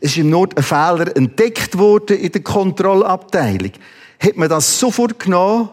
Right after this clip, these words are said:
nicht verbrannt, sondern begraben. Das ist für die heilig gewesen, trotz allem.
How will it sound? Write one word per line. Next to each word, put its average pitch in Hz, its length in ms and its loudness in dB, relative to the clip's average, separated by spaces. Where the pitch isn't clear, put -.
nicht 180 260 0
verbrannt, 175 580 0
sondern 147 440 0
begraben. 120 680 -2
Das 110 200 -8
ist 113 120 -4
für - 160 -8
die 127 260 -2
heilig 156 520 -2
gewesen, 127 360 -2
trotz - 380 -6
allem. 95 460 -8